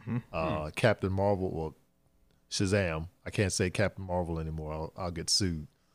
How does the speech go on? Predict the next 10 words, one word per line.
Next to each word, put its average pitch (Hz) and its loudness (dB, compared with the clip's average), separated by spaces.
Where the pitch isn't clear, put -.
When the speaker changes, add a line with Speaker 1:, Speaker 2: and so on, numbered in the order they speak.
Speaker 3:
<laughs> 196 8
Speaker 2:
So 87 0
Shazam, 107 8
who 151 12
was 120 10
then 123 12
known 110 8
as 110 2
Captain 101 6
Marvel 80 2